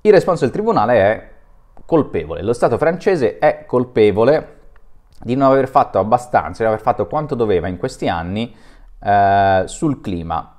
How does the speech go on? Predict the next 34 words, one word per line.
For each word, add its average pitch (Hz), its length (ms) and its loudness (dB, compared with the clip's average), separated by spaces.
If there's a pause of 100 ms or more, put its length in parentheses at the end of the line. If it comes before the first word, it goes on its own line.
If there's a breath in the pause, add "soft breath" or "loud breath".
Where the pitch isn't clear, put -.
Nella 165 180 2
sentenza 139 460 0
il 147 80 0
tribunale 123 440 0
quindi 113 220 -2
riconosce 120 480 -4
delle 98 240 -2
carenze 156 560 0
ecologiche 110 680 0
legate 117 360 2
ai 104 60 -2
cambiamenti 117 440 -4
climatici 127 720 -4 (280 loud breath)
e - 80 0
ritiene 160 320 2
che 131 80 -4
lo 151 80 0
Stato 131 240 0
francese 139 420 -2
sia 170 160 0
responsabile 104 680 -2
del 139 160 -2
marca-, 143 320 -4
del 123 280 0
mancato 131 340 -2
raggiungimento 101 1000 -2
dei 131 460 2
suoi 127 260 0
obiettivi 107 540 -2
di 110 100 -4
riduzione 98 560 -6
dei 87 100 -6
gas 85 320 -10
climalteranti. 85 840 -8